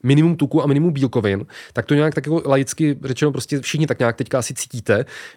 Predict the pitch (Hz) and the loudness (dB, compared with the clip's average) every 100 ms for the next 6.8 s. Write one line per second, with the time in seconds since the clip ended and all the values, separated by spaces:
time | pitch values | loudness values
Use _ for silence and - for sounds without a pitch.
0 | - 113 135 127 131 135 139 127 143 - | -6 0 2 2 0 0 2 2 0 2
1 | 135 135 104 98 - 120 117 131 131 131 | 2 2 2 0 2 0 0 0 2 2
2 | 123 127 120 - 127 120 - 123 113 120 | 2 2 0 -2 -6 -6 0 0 0 -4
3 | 127 123 143 120 - 120 107 120 - - | -2 -2 0 -2 -2 0 0 0 -6 -16
4 | - - 117 - 135 127 123 123 - - | -14 -2 -2 -2 0 2 2 -2 -4 -14
5 | - - 123 - 139 143 135 131 143 147 | -18 -8 -4 0 0 2 2 2 0 0
6 | 147 175 143 - 160 104 87 - | -2 0 -2 0 -2 -2 -4 -8